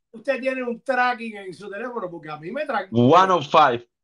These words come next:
Speaker 2: one oh five llegó el correo electrónico donde los Marlins anuncia oficialmente, eh, que la Tropical va a ser su cerveza, va a ser la cerveza de el Día de la Herencia Cubana. Rápido, antes de entrar en los saludos, comentarte que el Día de la Herencia Cubana aún,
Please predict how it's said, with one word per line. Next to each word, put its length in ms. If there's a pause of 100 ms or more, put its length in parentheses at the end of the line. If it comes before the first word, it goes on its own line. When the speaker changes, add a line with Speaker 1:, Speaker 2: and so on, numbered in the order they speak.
(100)
Speaker 2:
one 360
oh 100
five 300
llegó 240
el 100
correo 280
electrónico 520
donde 220
los 120
Marlins 420
anuncia 480
oficialmente, 880 (240)
eh, 160
que 80
la 100
Tropical 480
va 60
a 20
ser 200
su 140
cerveza, 540
va 120
a 40
ser 200
la 120
cerveza 560 (420)
de 440 (120)
el 240
Día 240
de 100
la 80
Herencia 320
Cubana. 360
Rápido, 480
antes 180
de 40
entrar 240
en 60
los 120
saludos, 400
comentarte 580
que 80
el 140
Día 180
de 60
la 60
Herencia 280
Cubana 380
aún, 420